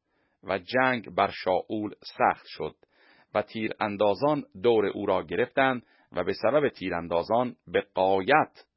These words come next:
دلتنگ گردید. و شاول به سلاحدار خود گفت:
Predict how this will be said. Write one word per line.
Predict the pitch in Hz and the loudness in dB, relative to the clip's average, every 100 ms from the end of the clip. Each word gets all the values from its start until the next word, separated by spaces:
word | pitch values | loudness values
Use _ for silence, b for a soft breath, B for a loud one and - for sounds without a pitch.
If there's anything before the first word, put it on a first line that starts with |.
| 82 | -4
دلتنگ | 92 80 - 104 104 85 76 - _ _ | -4 -4 -8 -4 -4 -4 -10 -18 _ _
گردید. | - 78 71 71 64 _ _ _ _ _ _ _ _ _ _ _ b b b b - | -4 -4 -4 -16 -20 _ _ _ _ _ _ _ _ _ _ _ b b b b -2
و | 127 | -2
شاول | - 151 143 175 165 | 2 2 4 2 2
به | 123 120 - - | 4 4 4 -2
سلاحدار | - 110 98 101 92 87 | 0 2 4 2 0 0
خود | - 123 - | -2 -4 -4
گفت: | 92 87 76 _ | -2 -2 -2 _